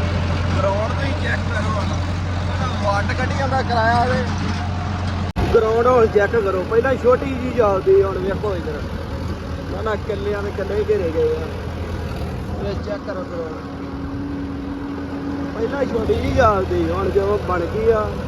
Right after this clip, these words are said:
ਮੈਂ ਤਾਂ ਸਾਰਾ ਤੋਂ ਜ਼ਿਆਦਾ ਹੈ ਵੀਰ ਦਾ। ਆਹ ਪੋ-,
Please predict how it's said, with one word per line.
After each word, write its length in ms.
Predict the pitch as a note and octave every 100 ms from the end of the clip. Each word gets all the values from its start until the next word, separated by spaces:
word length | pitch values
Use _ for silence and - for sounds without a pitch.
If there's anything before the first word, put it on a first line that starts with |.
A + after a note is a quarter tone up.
| - - - - - - - - - G3
ਮੈਂ 100 | A3
ਤਾਂ 160 | A#3 A3+ -
ਸਾਰਾ 300 | G#3 A#3 B3+ -
ਤੋਂ 120 | C4 G#3
ਜ਼ਿਆਦਾ 420 | G3 G3+ G3 G#3+ G#3+
ਹੈ 140 | G3+
ਵੀਰ 240 | G3 G#3 G3+
ਦਾ। 400 | G3+ G3+ F#3+ E3+ - G3 - - - - - - - - - - - - - - - - - - -
ਆਹ 240 | G3+ A3 A3+
ਪੋ-, 360 | - G#4+ G#4